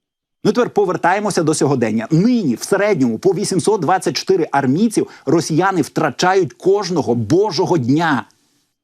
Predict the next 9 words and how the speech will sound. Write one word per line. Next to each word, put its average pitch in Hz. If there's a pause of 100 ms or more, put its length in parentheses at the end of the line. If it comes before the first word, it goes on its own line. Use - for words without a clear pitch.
проти 202
ста 190
сімдесяти 135 (460)
всередині 139
літа. 110 (840)
Тобто 147
російські 196
втрати 127
зараз, 131